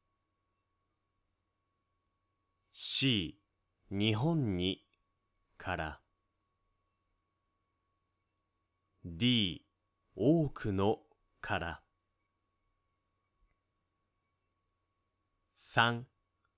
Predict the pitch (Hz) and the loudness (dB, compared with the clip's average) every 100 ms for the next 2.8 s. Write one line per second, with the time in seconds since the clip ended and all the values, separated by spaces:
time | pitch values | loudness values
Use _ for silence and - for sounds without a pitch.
0 | _ _ - 123 135 170 170 127 127 107 | _ _ -2 2 2 2 0 0 2 4
1 | 90 - _ - 98 98 - _ _ _ | 2 -2 _ -2 0 0 -4 _ _ _
2 | _ - 110 113 143 139 135 135 | _ -4 0 2 2 4 2 0